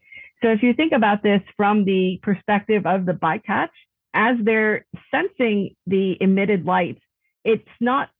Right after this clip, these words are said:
necessarily how intense we emit, it's how intense it is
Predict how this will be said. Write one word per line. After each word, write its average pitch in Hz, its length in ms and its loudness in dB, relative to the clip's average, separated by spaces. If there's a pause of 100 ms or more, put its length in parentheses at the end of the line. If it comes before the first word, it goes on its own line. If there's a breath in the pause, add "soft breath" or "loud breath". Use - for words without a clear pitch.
necessarily 214 600 0
how 190 240 -2
intense 185 440 -2
we 185 140 -2
emit, 202 420 2
it's 180 160 -4 (160)
how 208 220 -2
intense 208 320 -2
it 190 100 0
is 175 140 0